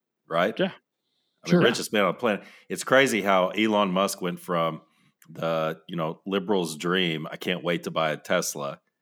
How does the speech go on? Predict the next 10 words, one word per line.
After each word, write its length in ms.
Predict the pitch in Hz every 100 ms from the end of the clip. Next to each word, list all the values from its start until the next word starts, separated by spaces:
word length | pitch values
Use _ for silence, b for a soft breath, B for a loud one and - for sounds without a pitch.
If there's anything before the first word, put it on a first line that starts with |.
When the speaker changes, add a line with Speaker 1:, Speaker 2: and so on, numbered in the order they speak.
| _ _ _ -
Speaker 1:
to 420 | 95 82 78 78
a 80 | -
Bond 460 | 78 - 90 85 82
villain 400 | 78 73 71 78 - _ _ _
overnight. 480 | 90 85 76 73 65
It's 160 | - - - _ _ _ _ _
funny 220 | - 76 73
to 60 |
me. 40 | 127
Speaker 2:
Yeah. 140 | 160